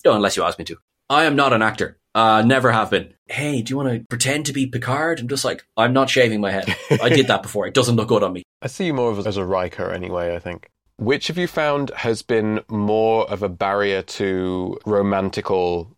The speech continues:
Speaker 2: entanglements? The Star Trek or the OnlyFans?
Speaker 1: Um,
Speaker 2: Is it your face or your personality that puts people off?
Speaker 1: Is it the fact you have a kink or is it the fact you cosplay as kink? You know, which one is it? You know,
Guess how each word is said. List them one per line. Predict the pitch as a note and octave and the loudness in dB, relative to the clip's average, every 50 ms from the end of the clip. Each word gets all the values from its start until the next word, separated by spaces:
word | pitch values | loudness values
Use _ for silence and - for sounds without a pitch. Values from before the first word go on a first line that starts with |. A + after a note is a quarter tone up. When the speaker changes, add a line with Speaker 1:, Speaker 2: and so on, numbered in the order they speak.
| _ - | _ -4
Speaker 2:
entanglements? | A2 G#2 F#2+ - A2 F#2+ F#2 F2+ F2 F2 E2+ - - - - - - | -4 -4 -2 -4 -4 -4 -4 -4 -4 -6 -6 -8 -10 -14 -18 -10 -6
The | - - | -4 -2
Star | - - C#3+ D3 | 0 2 2 2
Trek | D3 - E3+ D#3+ - - - _ | 2 2 0 0 0 -4 -6 _
or | - B2 A2+ | 2 2 4
the | A2+ | 4
OnlyFans? | A2 G2+ G2 F#2 F2+ - E2 D#2+ E2 E2 - - _ _ _ _ _ _ _ - | 4 2 0 -2 -4 -6 -6 -8 -8 -12 -16 -20 _ _ _ _ _ _ _ -2
Speaker 1:
Um, | D3 D3+ E3 F3 E3+ F3 F3 F3 E3+ E3+ E3+ E3 E3 E3+ E3 E3 E3 D#3 - - - | 0 4 4 6 6 6 8 8 8 8 6 6 4 0 0 2 2 2 2 0 0
Speaker 2:
Is | B2+ D3+ | 0 0
it | D#3+ | 0
your | D#3+ - | 0 0
face | - F#3 G#3 - | 0 0 2 2
or | G#3 | 2
your | F3+ E3 | 0 2
personality | - E3+ D#3+ - D3+ C#3+ D#3 D#3+ C#3 G#2+ | 0 0 0 0 2 0 0 0 0 0
that | F2+ F2 - | -2 -2 -2
puts | - - - - | -2 -2 -2 -2
people | G#2 F#2+ G2 F#2+ F#2 | -2 -2 0 0 0
off? | F2 F2+ F2 - - - _ _ - | 0 0 -2 -6 -14 -20 _ _ 0
Speaker 1:
Is | C#3+ B2+ | 2 2
it | D#3 D3 | 4 2
the | C#3 | 2
fact | B2 E3+ D#3+ C3 - | 2 0 0 2 2
you | C3 A2+ | 2 2
have | - C#3 E3 F#3+ | 4 2 2 2
a | G3 | 0
kink | F#3+ - A3 B3 G#3+ - | 0 0 2 2 0 0
or | B2+ C3 C#3+ | 0 0 0
is | D3+ | 0
it | C3 | -2
the | A#2 B2 | -4 -4
fact | - - C#3 D3+ C#3+ - - | -4 -2 -2 -2 -2 -2 -2
you | B2+ A2 | -2 -2
cosplay | A2 D3+ C#3 C#3+ C3+ - G#2+ F2 D#2 | -2 -2 -2 -2 -2 -2 -2 -4 -4
as | E2 - | -4 -4
kink? | - E2+ D#2 D#2+ - | -6 -6 -8 -6 -4
You | D3 F3 | -2 0
know, | F3+ F3 | 2 2
which | G#3 G#3+ G#3 - | 2 2 0 0
one | F#3 F3 E3+ | 0 2 2
is | E3 - | 0 0
it? | - | 0
You | - C3+ | -2 -4
know, | D3 C#3 | -4 -4